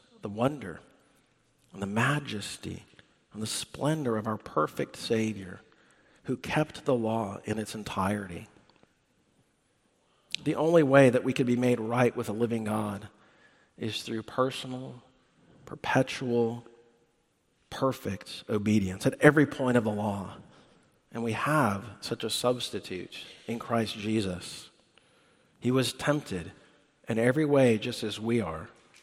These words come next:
yet was without sin. He lived in a world that was just like ours, full of sexual perversion and wickedness. And yet he was always loving, full of purity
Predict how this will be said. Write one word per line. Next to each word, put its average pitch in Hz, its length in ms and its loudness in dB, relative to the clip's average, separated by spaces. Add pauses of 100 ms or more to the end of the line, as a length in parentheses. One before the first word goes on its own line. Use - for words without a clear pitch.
(280)
yet 113 180 2
was 117 160 -2
without 120 380 0
sin. 123 420 -6 (1300)
He 117 60 -6
lived 135 240 8
in 143 80 4
a 135 40 2
world 131 440 8
that 117 100 0
was 117 140 -6
just 135 280 -2
like 139 220 6
ours, 127 680 -2 (760)
full 131 480 2
of 98 220 -8 (240)
sexual - 520 -4
perversion 123 920 -4
and 110 160 -4
wickedness. 92 760 -2 (1160)
And 113 100 -6
yet 117 140 4
he 117 60 4
was 113 200 0
always 135 340 2
loving, 101 440 -4 (1300)
full 120 380 -2
of 131 180 -4
purity 123 680 -2